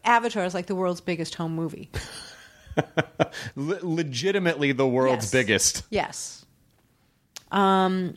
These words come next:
Speaker 1: you know, so, so, you know, so John Landau, his producer, really needs to know where he can, where he can help,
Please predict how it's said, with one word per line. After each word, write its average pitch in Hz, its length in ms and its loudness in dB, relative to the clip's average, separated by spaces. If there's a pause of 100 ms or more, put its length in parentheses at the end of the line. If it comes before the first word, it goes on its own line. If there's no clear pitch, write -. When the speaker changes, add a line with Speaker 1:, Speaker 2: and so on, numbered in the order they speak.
(320)
Speaker 1:
you 208 120 2
know, 170 300 2 (240)
so, 214 840 6 (840)
so, 220 300 4 (100)
you 240 160 -2
know, 175 160 0
so 208 260 0
John 196 280 4
Landau, 220 380 4
his 185 160 -2
producer, 214 520 -2 (320)
really 226 600 4
needs 220 400 2
to - 160 -2
know 185 520 0 (800)
where 208 580 6
he 208 280 -2
can, 185 600 -4 (280)
where 214 260 6
he 208 200 0
can 190 360 -2 (160)
help, - 340 0